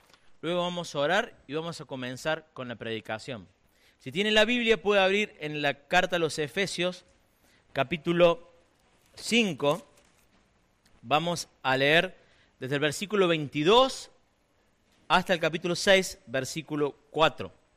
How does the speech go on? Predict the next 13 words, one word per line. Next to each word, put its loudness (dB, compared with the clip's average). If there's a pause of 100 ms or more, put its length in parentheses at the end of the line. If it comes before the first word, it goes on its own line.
(200)
Bien, -8 (640)
prestemos 0 (140)
atención -4 (160)
a -6
la -2
lectura 0
de 2
la 0
palabra 0
de 0
Dios. 0
Dice -2
así: -2